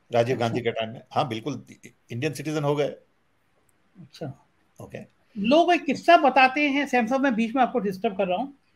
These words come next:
Speaker 2: कि एक बार, अ, राजीव गांधी आए थे और उन्होंने एक बड़ा सा एक डिब्बा type का दिखाया था कि देखो, ये एक डिब्बा है, इससे कान पे लगाओगे, दूर जगह बात हो जाएगी।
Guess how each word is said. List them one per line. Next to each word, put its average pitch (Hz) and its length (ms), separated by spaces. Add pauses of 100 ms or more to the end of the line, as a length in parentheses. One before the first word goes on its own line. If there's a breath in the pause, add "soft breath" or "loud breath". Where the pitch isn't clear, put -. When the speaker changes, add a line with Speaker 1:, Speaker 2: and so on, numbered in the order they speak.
(160)
Speaker 2:
कि 302 220
एक 247 220
बार, 285 180
अ, 254 400
राजीव 196 360
गांधी 233 280
आए 196 240
थे 240 200
और 240 180
उन्होंने 240 320
एक 220 120
बड़ा 196 200
सा 226 180
एक 214 220
डिब्बा 180 540
type 208 320
का 226 60
दिखाया 185 380
था 233 300 (320)
कि 247 140
देखो, 226 280
ये 233 360
एक 220 120
डिब्बा 190 360
है, 247 220
इससे 240 220
कान 196 320
पे 247 60
लगाओगे, 214 420
दूर 196 260
जगह 220 200
बात 185 300
हो 180 80
जाएगी। 147 380